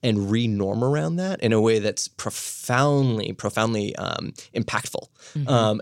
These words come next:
Speaker 1: and evidence shows it's impactful. And so when you think about the kind of, you know, there's a part to it where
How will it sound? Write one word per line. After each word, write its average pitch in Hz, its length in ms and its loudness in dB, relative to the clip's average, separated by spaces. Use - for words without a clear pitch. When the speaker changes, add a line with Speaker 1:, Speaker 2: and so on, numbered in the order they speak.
Speaker 1:
and 135 220 2
evidence 139 280 4
shows 135 220 2
it's 98 120 -6
impactful. 101 320 -4
And 110 120 0
so 143 80 0
when 127 100 2
you 131 60 2
think 220 240 -2
about 113 280 2
the 131 80 0
kind 123 160 4
of, 104 300 0
you 131 100 0
know, 104 140 0
there's 127 140 6
a - 40 -2
part 165 140 2
to 175 80 0
it 135 100 0
where 110 360 2